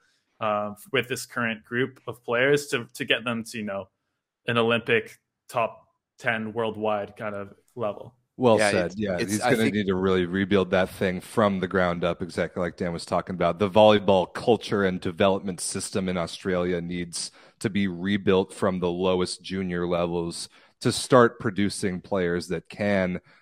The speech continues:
Speaker 2: take the national team into that top twenty-ish range in the world at least. And that, at that point, you start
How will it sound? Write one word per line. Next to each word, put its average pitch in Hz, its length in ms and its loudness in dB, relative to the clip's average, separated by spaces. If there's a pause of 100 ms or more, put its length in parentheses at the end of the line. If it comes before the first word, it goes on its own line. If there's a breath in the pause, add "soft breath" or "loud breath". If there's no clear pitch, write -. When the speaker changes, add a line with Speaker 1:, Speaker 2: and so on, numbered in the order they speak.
(120)
Speaker 2:
take 107 260 0
the 101 80 0
national 92 480 -2
team 90 300 -4
into 90 300 -6
that 87 240 -2
top - 400 -4 (500)
twenty-ish 92 1200 -2
range 87 460 -4
in 90 120 -4
the 85 80 -4
world 87 440 -2
at 92 200 -4
least. 98 520 0
And 104 120 -4
that, 98 180 -4
at 98 140 -4
that 95 200 0
point, 90 140 -6
you 90 60 -6
start 90 360 -4